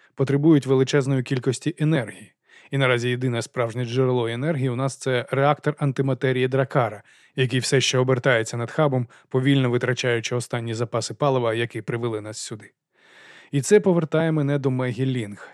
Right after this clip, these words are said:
яка веде ще одного мене по третій спиці до хабу.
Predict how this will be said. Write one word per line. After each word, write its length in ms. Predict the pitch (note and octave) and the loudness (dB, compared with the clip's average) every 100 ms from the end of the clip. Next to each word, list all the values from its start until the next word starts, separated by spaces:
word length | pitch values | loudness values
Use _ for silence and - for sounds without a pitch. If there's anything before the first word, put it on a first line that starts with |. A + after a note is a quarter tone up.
| _ _ | _ _
яка 400 | A#2+ A#2 B2 A2+ | -6 -2 0 0
веде 340 | A2+ A#2+ A#2 A2+ | 0 0 0 0
ще 280 | - - | -4 -4
одного 340 | A2+ A2 A2 A2+ | -4 -4 -6 -6
мене 280 | A2+ B2+ D3 | -4 -4 -4
по 140 | B2 | -6
третій 340 | A#2+ A2+ A#2 | -4 -6 -6
спиці 420 | A2+ - A#2 - A#2+ | -10 -6 -8 -6 -6
до 100 | A#2 | -6
хабу. 360 | A2+ G2 G2+ | -6 -10 -16